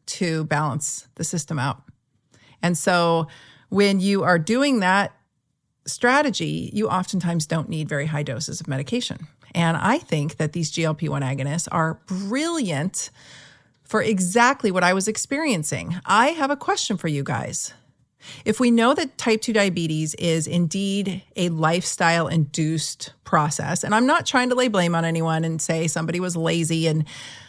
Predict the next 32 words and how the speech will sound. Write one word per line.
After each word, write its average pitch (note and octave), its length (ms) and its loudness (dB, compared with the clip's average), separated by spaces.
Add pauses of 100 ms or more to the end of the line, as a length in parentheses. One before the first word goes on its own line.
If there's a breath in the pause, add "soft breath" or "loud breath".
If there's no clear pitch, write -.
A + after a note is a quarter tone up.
(260 loud breath)
you F#3+ 140 0
know, D3 160 2
didn't F3+ 280 0
care, F3+ 260 4
but E3 220 0
we A#3 300 2
eat B3+ 220 0
ourselves E3+ 480 2
into D3+ 120 0
type - 280 -2
two. - 320 -6
You A3+ 160 4
don't C4 320 4
just - 260 -2
get F3+ 220 0
to F3 80 -2
type C#3+ 320 -4
two. - 360 -6
You A#3+ 160 0
might F4 220 0
hover A3+ 380 4
in F#3 220 0
insulin G#3 420 -2
resistance G3 540 -2
and E3+ 80 0
metabolic D#3+ 400 0
syndrome F3 200 -2
for D#3+ 140 -2
a D#3 80 0
long, D3+ 200 0
long D#3 200 -2
time, D#3+ 400 -2